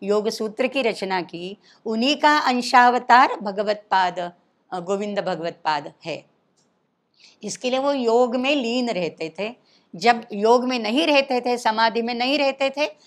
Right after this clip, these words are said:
तब ज्ञान बांटते थे, नहीं तो योगस्थ रहते थे। तो एक दिन ऐसे ही हो गया, अपनी गुफा में, वो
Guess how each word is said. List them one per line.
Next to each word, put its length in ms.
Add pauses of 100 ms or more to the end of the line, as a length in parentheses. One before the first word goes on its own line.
(240)
तब 200
ज्ञान 420
बांटते 360
थे, 180
नहीं 220
तो 200
योगस्थ 540
रहते 500
थे। 80 (1040)
तो 60
एक 160
दिन 160
ऐसे 260
ही 60
हो 180
गया, 300
अपनी 240
गुफा 360
में, 260
वो 400